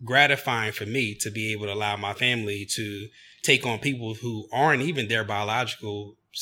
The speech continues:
you know, responsibility, you know? And I think that that really was allowed to, down to have an impact and make a change in their lives, um, despite of the negative and the crime and the killings that was prevalent during the time growing up. Um, and I think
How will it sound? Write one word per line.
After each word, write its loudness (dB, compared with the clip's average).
you -4
know, -4
responsibility, -4
you -2
know? 4
And 0
I 4
think 0
that 0
that 2
really 0
was -4
allowed -2
to, -8
down 4
to -2
have 2
an -4
impact 0
and -4
make -6
a -4
change -2
in -2
their -2
lives, 0
um, -4
despite 4
of -4
the -4
negative -2
and -6
the -8
crime -2
and -6
the -4
killings -2
that 6
was -2
prevalent 2
during 0
the -4
time -2
growing -2
up. 2
Um, 2
and 0
I 0
think 2